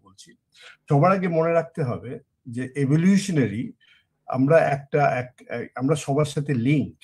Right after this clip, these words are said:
এই microbial ওয়ার্ল্ডের সাথে, animal ওয়ার্ল্ডের evolutionary সবাই linked। এবং আমরা, আমাদের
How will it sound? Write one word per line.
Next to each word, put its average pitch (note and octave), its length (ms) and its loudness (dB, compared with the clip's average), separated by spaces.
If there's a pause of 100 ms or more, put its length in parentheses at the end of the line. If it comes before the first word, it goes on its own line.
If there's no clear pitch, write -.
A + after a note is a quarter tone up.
এই B2+ 100 -6
microbial C3 720 -2
ওয়ার্ল্ডের A#2 420 -2
সাথে, A#2+ 400 -8
animal B2 440 -2
ওয়ার্ল্ডের A#2+ 480 -4
evolutionary D#3+ 600 0
সবাই D3 320 -2
linked। B2+ 420 -6 (560)
এবং C#3+ 280 0
আমরা, E3 420 4 (380)
আমাদের D#3+ 500 0